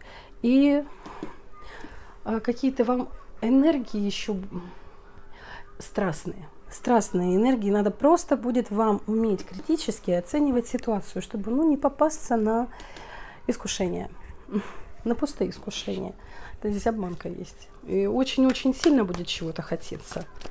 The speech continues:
Что-то у вас замечательно получится, вам нужно продвигаться, да? А вот, э, искушение по пятнадцатому аркану дьявол, вот здесь надо быть аккуратнее, думать,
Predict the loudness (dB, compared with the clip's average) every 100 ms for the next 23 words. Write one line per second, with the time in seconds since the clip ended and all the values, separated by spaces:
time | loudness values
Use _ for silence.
0 | -10 -10 -10 -10 -12 -14 -16 -12 -2 4
1 | 8 8 8 8 8 6 6 6 6 6
2 | 4 4 0 0 4 6 4 4 2 0
3 | -2 0 0 0 2 4 2 2 0 4
4 | 4 4 0 0 2 2 2 -2 -4 4
5 | 8 8 6 4 0 -6 -10 -12 -6 -2
6 | 0 0 -2 -4 -4 -6 -4 -6 -6 -4
7 | -4 -2 -2 -2 -4 -6 -4 -2 0 0
8 | -2 -2 -2 0 0 2 0 -2 -2 -2
9 | 0 0 0 -2 -2 0 -2 -6